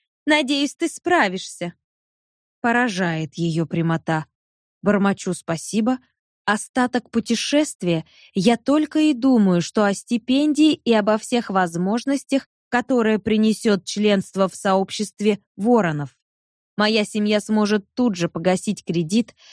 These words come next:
выплатить ипотеку двоюродной бабушке Мэри за дом. Было бы чудесно.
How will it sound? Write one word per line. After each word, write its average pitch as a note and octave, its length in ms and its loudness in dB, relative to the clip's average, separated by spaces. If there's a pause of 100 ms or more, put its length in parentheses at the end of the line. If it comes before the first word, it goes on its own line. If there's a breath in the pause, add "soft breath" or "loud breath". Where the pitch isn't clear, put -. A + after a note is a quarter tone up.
(160 loud breath)
выплатить C4 580 2
ипотеку A#3 540 0
двоюродной G#3 640 0
бабушке G3+ 540 0
Мэри A#3+ 380 2
за A#3 180 2
дом. G#3+ 340 0 (480 soft breath)
Было C4 360 6
бы B3+ 240 2 (560)
чудесно. F3+ 840 0